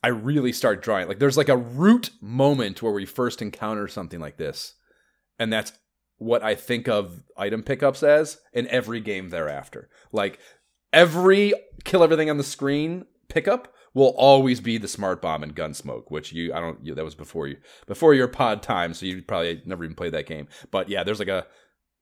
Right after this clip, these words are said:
which doesn't at all fit into the lore of that game, and maybe that's why I think of that one. Maybe there was one before that even. But because it's, like, a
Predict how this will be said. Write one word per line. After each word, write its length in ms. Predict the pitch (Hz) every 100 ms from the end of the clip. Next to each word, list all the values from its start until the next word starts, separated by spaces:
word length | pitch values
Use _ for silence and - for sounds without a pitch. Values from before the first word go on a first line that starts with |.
| _ _ _ _
which 180 | 147 -
doesn't 240 | 196 160
at 80 | 147
all 360 | - 165 165 151
fit 220 | - 143
into 220 | 120 107
the 80 | 107
lore 240 | 104 117
of 60 | 107
that 160 | 87 87
game, 200 | 87 90
and 100 | 92
maybe 180 | 92
that's 200 | 92 90
why 160 | 95 87
I 40 |
think 180 | 78 98
of 60 | 82
that 120 | 80
one. 100 | 78
Maybe 160 | 104 98
there 100 | 85
was 220 | 90 87
one 140 | 87
before 280 | 78 - 92
that 120 | 82 73
even. 240 | 69 69 - - - -
But 280 | - 73 - - 85 _ - 92
because 460 | 107 101 - 117 104
it's, 120 | -
like, 120 | 87
a 260 | 87 85